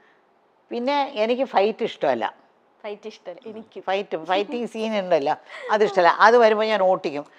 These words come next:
Speaker 2: ആ.
Speaker 1: അങ്ങനെ പിന്നെ ഒന്ന് പാട്ട്,
Speaker 2: ഉം.
Speaker 1: ടി വിയിൽ എത്ര വല-, എത്ര പ്രാവശ്യമാണ് ആ പാട്ട് കണ്ട്, കണ്ട്, കണ്ട്, കണ്ട് തഴുമ്പിച്ചിരിക്കുവാണ്. തിയേറ്ററിൽ പോയ, പോയാൽ നമ്മളത് കാണണ്ടേ?
Speaker 2: ആ.
Speaker 1: ഇതാവുമ്പോ നമുക്ക് ഓട്ടിക്കാലോ, ആ പാട്ട് ഓട്ടിക്കാം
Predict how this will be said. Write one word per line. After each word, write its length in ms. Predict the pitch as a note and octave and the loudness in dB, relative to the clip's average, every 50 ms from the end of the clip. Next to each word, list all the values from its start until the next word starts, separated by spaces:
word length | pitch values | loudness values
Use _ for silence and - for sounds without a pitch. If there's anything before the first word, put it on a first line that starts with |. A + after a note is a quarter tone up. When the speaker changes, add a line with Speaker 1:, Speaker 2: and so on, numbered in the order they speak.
| - - | -20 -16
Speaker 2:
ആ. 40 | D4 | -16
Speaker 1:
അങ്ങനെ 460 | C#4 B3 A3 G3+ A3+ A#3+ B3 A#3+ A#3+ | -12 -8 -8 -6 -6 -6 -6 -6 -6
പിന്നെ 320 | G#3+ - A3+ A3 A3 A3+ | -8 -8 -10 -10 -8 -8
ഒന്ന് 140 | A3+ A3+ A#3 | -6 -6 -6
പാട്ട്, 600 | A3 - A3+ A3 A3+ A#3+ B3 A3+ - A#3+ G3 E3+ - - _ _ _ _ - | -2 0 0 2 2 2 0 0 0 -2 -2 -2 -4 -12 _ _ _ _ -20
Speaker 2:
ഉം. 180 | G#3+ G#3+ G#3+ G#3 _ _ - | -20 -20 -20 -20 _ _ -12
Speaker 1:
ടി 220 | G#3 A#3 B3+ C4 | -8 -6 -6 -4
വിയിൽ 240 | C4 C4+ C#4 C#4 C4+ | -4 -4 -2 0 2
എത്ര 340 | C4+ C4 A#3+ B3+ - - B3+ | 2 2 2 0 -2 -2 0
വല-, 460 | C4+ B3+ B3 A#3 A3+ A3 G#3+ G#3 - | 2 2 2 2 2 2 2 2 0
എത്ര 320 | A3+ A#3 A3+ - - C#4+ C#4 | -2 -6 -4 -2 0 0 2
പ്രാവശ്യമാണ് 440 | A3+ A#3 A#3+ A#3 A3+ B3 C4+ C4+ | 6 6 6 6 4 0 0 0
ആ 20 | B3 | 0
പാട്ട് 340 | - - A3 A3+ A3 - - | 0 2 2 2 2 2 0
കണ്ട്, 280 | - A#3+ A#3 A#3 B3 | 0 0 0 0 2
കണ്ട്, 220 | A#3+ B3+ B3 A#3+ B3+ | 2 2 2 2 2
കണ്ട്, 260 | A#3+ B3+ B3+ A#3+ B3 | 2 2 2 2 2
കണ്ട് 180 | B3 B3+ B3 | 0 2 0
തഴുമ്പിച്ചിരിക്കുവാണ്. 960 | B3+ B3 A3+ G#3 G#3+ A#3 A#3 B3 C4 A3+ C4+ B3+ A#3 G#3 A3+ B3 A#3+ A#3+ B3+ B3 - A#3+ | 2 4 4 4 4 2 -2 -4 -6 -4 -4 -4 -4 -2 0 0 2 2 0 -2 0 0
തിയേറ്ററിൽ 260 | A#3+ B3 A3+ A#3+ C4 | 0 0 2 0 0
പോയ, 340 | A#3 A#3 A#3+ B3 B3+ B3+ B3+ - - - - _ _ _ - | 0 2 2 2 2 0 -2 -4 -12 -20 -20 _ _ _ 0
പോയാൽ 240 | A3+ B3+ B3+ C4 | 2 4 4 4
നമ്മളത് 340 | B3+ B3 A#3+ A#3 A#3+ A#3+ A#3 | 2 0 2 4 4 4 4
കാണണ്ടേ? 500 | G#3+ A3 A3 G#3+ G3+ F#3 D#3+ C3 C3+ G#2 - | 6 4 4 4 2 0 -2 -2 -4 -4 -4
Speaker 2:
ആ. 240 | A#3 A3+ G#3 F#3+ G#3+ _ - | -8 -12 -12 -14 -18 _ -12
Speaker 1:
ഇതാവുമ്പോ 500 | E3+ F#3+ G#3 B3 C4 C4 C4+ C4 C4+ D4 | -4 4 8 10 10 10 8 6 4 4
നമുക്ക് 280 | C#4+ C#4 C4 C4+ B3+ C#4 | 4 4 2 4 8 10
ഓട്ടിക്കാലോ, 460 | C4 B3+ A#3+ A3+ C4+ A#3 A3+ G3 F#3 | 10 10 10 8 6 8 8 8 8
ആ 40 | F3 | 6
പാട്ട് 320 | - F3+ F3+ F#3+ F3+ - | 6 8 8 8 8 6
ഓട്ടിക്കാം 480 | G3 F3 D#3 D#3+ C#3+ A#2 C#3 C#3+ D#3+ | 2 2 2 -2 -4 -6 -6 -6 -6